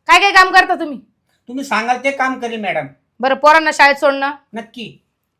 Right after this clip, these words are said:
Speaker 1: पो-, पोराला क्लासला सोडणं?
Speaker 2: नक्की.
Speaker 1: सकाळी दूध आणून देणे?
Speaker 2: हो, ये.
Speaker 1: संध्याकाळी भाजीपाला आणून देणे?
Speaker 2: अहो मॅडम, तुम्ही सांगाल ते मी करील ना.
Speaker 1: भांडे घासणे?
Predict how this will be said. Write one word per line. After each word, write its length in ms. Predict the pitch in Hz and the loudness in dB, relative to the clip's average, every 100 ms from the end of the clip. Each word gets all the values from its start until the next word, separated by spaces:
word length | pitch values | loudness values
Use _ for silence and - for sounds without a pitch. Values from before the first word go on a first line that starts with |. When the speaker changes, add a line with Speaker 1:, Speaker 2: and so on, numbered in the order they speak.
| - | -4
Speaker 1:
पो-, 280 | 285 277 254 | 2 4 2
पोराला 380 | 247 294 302 311 | 2 4 6 4
क्लासला 360 | 311 311 320 | 4 2 2
सोडणं? 340 | 311 277 262 277 277 196 | -2 -2 -2 -6 -10 -14
Speaker 2:
नक्की. 580 | 226 - 226 170 _ _ _ | -14 -14 -16 -16 _ _ _
Speaker 1:
सकाळी 320 | - 277 285 294 | -6 0 2 4
दूध 120 | 311 | 6
आणून 300 | 302 302 302 | 6 4 0
देणे? 240 | 294 294 294 _ 202 | 0 -2 -10 _ -8
Speaker 2:
हो, 200 | 247 269 | -6 -4
ये. 180 | 262 233 _ _ - | -6 -8 _ _ -6
Speaker 1:
संध्याकाळी 340 | 285 311 311 | -2 2 4
भाजीपाला 460 | 285 277 285 277 285 | 4 4 4 6 6
आणून 240 | 285 294 | 4 0
देणे? 240 | 294 285 302 | -4 -4 -6
Speaker 2:
अहो 120 | 170 214 | -10 -10
मॅडम, 300 | 202 220 233 | -8 -8 -10
तुम्ही 320 | - 277 294 | -8 -6 -6
सांगाल 320 | - 220 254 | -8 -8 -8
ते 180 | 254 269 | -8 -8
मी 100 | 277 | -8
करील 400 | 277 269 294 285 | -6 -8 -6 -2
ना. 240 | 311 - - _ _ 226 | -2 -4 -10 _ _ -2
Speaker 1:
भांडे 280 | 254 294 | 0 4
घासणे? 380 | 311 294 294 294 | 4 4 0 -8